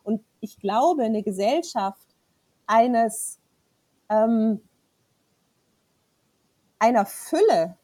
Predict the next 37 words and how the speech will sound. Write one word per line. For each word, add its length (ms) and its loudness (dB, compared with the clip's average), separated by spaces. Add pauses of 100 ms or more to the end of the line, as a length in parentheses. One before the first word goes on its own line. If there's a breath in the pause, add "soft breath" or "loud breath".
also 240 0
was 220 -2
wir 300 0
in 100 -4
einer 160 -2
Diplomsgesellschaft 680 -6
haben 200 -4
könnten, 260 -8
ist 180 -12
eine 220 -6
Fülle, 640 -2 (400)
die 100 -4
was 260 -2
anderes 480 -4
ist 520 -10
als 240 0
immer 220 -2
mehr 240 -4
Zeug 420 -6
anhäufen. 600 -6
Das 140 -12
ist 140 -12
eine 180 -10
Fülle 600 -2 (100)
an 400 -6 (400)
sozialen 600 -4
Beziehungen, 800 -4
eine 180 -8
Fülle 460 -4
an 180 -6
Eingebettetsein 920 -4
und 140 -12
auch 180 -2
eine 300 -8
Fülle 600 -4
an 200 -6
Freiheit, 800 -4